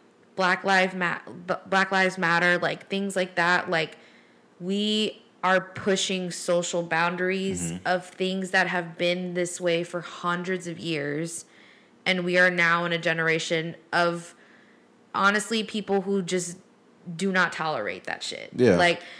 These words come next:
Speaker 1: so, and it's good in some cases, and then you have things like this to where it's like,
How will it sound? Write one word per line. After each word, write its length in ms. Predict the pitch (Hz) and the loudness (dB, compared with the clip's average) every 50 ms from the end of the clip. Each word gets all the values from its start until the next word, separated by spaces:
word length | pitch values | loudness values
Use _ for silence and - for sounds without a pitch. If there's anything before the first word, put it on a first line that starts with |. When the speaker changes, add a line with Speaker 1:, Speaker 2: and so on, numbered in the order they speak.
| - - - | -20 -20 -14
Speaker 1:
so, 420 | - - - 220 208 208 208 202 - - | -6 0 2 4 4 4 4 2 0 0
and 160 | 214 220 220 | 0 2 2
it's 220 | 214 202 202 - | 0 -2 -4 -8
good 600 | - - 208 214 220 233 247 285 302 302 - - - - - | -6 -2 0 2 4 4 4 4 4 2 0 -4 -8 -6 -4
in 200 | 247 269 269 269 | -2 -2 -2 -2
some 300 | - - 269 240 233 226 | 0 2 2 2 2 0
cases, 640 | - 220 202 190 196 - - 190 190 190 190 185 - - - | -2 -2 0 0 0 0 0 0 2 2 0 -2 -4 -2 -2
and 240 | 190 190 190 185 | -2 0 0 0
then 240 | 190 190 190 190 190 | 2 2 2 2 0
you 160 | 190 196 196 | -4 -4 -4
have 720 | 190 - - 185 180 190 190 190 185 185 185 - - - - - _ _ _ - | -2 -2 0 2 4 4 4 2 0 -2 -6 -12 -16 -18 -20 -20 _ _ _ -4
things 600 | 202 196 190 190 190 190 190 185 185 - - - - - | -2 -2 -2 -2 -2 -2 -4 -4 -6 -8 -12 -14 -8 -2
like 320 | 185 170 175 175 - - | 0 0 0 0 -2 -2
this 340 | 294 302 294 277 285 - - - | 0 2 2 2 0 -4 -6 -4
to 100 | 233 202 | -2 -2
where 300 | 180 185 185 180 180 180 | 2 4 4 6 6 4
it's 160 | 180 180 - | 4 2 0
like, 240 | 180 175 180 175 | 2 2 2 2